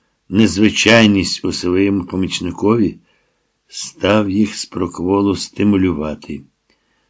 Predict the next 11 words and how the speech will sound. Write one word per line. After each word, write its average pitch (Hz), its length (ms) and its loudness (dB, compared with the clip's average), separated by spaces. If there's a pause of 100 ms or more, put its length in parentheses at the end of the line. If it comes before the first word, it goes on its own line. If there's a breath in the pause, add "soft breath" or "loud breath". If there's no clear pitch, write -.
(100)
потроху 131 540 6
перетягувати 104 920 4
із 90 140 0
свого 101 240 0
робочого 101 500 0
кабінету 120 720 2 (400)
в - 140 -20
кімнату 104 640 0
Третьяковського 101 960 0
дорогі 87 300 -2
коньяки, 90 680 -4